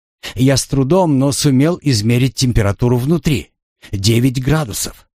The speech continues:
Времени было недостаточно, и он не настолько замерз, чтобы обледенело сердце. С помощью технических характеристик морозильника и графиков, которые есть у меня в институте,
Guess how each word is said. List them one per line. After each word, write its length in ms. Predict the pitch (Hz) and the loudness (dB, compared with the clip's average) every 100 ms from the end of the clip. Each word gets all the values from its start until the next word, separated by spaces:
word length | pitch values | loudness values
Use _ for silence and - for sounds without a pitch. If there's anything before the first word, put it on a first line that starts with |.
| _ _ _ | _ _ _
Времени 560 | 98 95 120 143 113 104 | 0 2 2 2 2 2
было 260 | 90 90 | 0 0
недостаточно, 1000 | 98 107 123 - 143 117 101 - 101 92 - | 0 2 0 -2 -4 -4 -4 -2 -4 -6 -6
и 140 | - 123 | 0 2
он 280 | 143 156 135 | 2 0 0
не 140 | 160 | 0
настолько 540 | 139 127 - 147 - | 2 0 -2 -2 0
замерз, 520 | 120 123 135 175 156 - | 0 0 2 0 -4 -6
чтобы 360 | - - 131 165 | -4 0 0 0
обледенело 720 | 135 127 143 117 104 104 117 | 0 0 0 0 -2 0 -2
сердце. 520 | - 170 104 - - _ _ _ _ - - | -2 -4 -4 -8 -10 _ _ _ _ -20 -8
С 120 | - | -6
помощью 540 | - 185 165 131 - 135 | -2 0 2 0 0 0
технических 840 | 135 - 123 131 - 104 - 113 | -2 0 2 2 0 -4 -2 -2
характеристик 880 | - 101 101 - 123 156 - 147 - | 0 -2 -2 0 0 0 0 -4 -2
морозильника 760 | 98 107 110 117 156 139 - 123 | -2 0 0 2 2 2 0 -4
и 200 | - 107 | -2 -2
графиков, 720 | 95 131 147 120 - 98 - - - | 0 0 0 -2 -4 -6 -8 -16 -6
которые 460 | 90 98 90 92 | -2 0 0 2
есть 380 | 92 107 - - | 2 0 -2 -2
у 60 | 98 | 2
меня 280 | 92 95 | 4 2
в 80 | 95 | 0
институте, 760 | 98 - - 92 175 147 123 | -2 -2 -4 0 0 0 -2